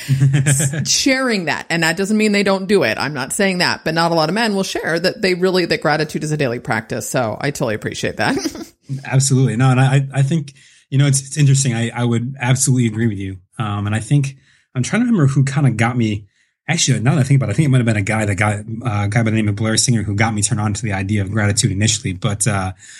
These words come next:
Speaker 2: I believe, if I remember correctly, he, he was telling me his wife was the one who turned him on to it. So there you go. <laughs>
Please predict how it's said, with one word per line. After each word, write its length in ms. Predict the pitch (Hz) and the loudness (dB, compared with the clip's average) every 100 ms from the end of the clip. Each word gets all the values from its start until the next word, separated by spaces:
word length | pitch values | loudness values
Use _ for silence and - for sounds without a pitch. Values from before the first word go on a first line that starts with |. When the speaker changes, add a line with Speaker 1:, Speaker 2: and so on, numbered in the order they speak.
| - | -10
Speaker 2:
I 60 | 120 | -6
believe, 400 | 113 123 151 135 | 2 4 6 4
if 100 | 123 | 2
I 40 | |
remember 240 | 117 135 123 | 4 4 2
correctly, 440 | - 120 - 101 | 0 -2 -2 -6
he, 360 | 90 - 147 170 | -6 -2 -2 -2
he 220 | - 151 | 0 4
was 160 | 147 127 - | 4 4 0
telling 180 | 110 | -2
me 120 | 104 101 | -4 -2
his 260 | 120 110 | -2 -2
wife 460 | 101 107 123 107 - - - - | -2 0 2 0 -6 -16 -20 -6
was 160 | 113 107 | -2 -2
the 40 | |
one 180 | 104 101 | -2 -2
who 100 | 104 | -2
turned 300 | - 107 95 | -2 -4 0
him 200 | 131 104 | 0 0
on 160 | 85 | -6
to 140 | - 92 | -10 -8
it. 100 | 87 | -4
So 300 | 127 101 92 - - | -2 -4 -8 -16 -8
there 140 | - 117 | 0 2
you 140 | 113 | 2
go. 80 | - | -4
<laughs> 360 | - - - | -10 -14 -14